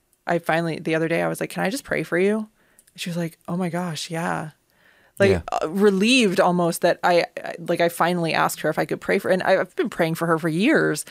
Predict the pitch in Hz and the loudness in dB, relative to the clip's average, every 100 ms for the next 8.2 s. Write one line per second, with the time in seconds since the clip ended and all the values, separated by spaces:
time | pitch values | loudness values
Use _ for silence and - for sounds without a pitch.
0 | - - - - 190 190 185 185 - _ | -16 -18 -6 2 2 4 4 2 0 _
1 | _ _ _ _ - 160 180 247 - - | _ _ _ _ -12 2 2 2 -2 -4
2 | - - 180 _ _ _ _ - 87 139 | -2 -4 -10 _ _ _ _ -6 -2 0
3 | 175 175 147 107 82 - 180 180 - 190 | 0 0 0 0 -2 0 0 2 2 4
4 | 180 175 165 - - _ 175 170 160 156 | 6 4 2 -2 -8 _ -4 -2 -2 -6
5 | 151 175 - _ _ _ _ - 180 - | -8 -12 -18 _ _ _ _ -6 -4 -2
6 | 180 - 202 190 - - _ _ _ _ | -2 -2 -2 -4 -8 -20 _ _ _ _
7 | _ _ 185 202 - - 180 165 160 180 | _ _ -2 0 0 -2 -2 -2 -2 -2
8 | 165 156 | 0 -2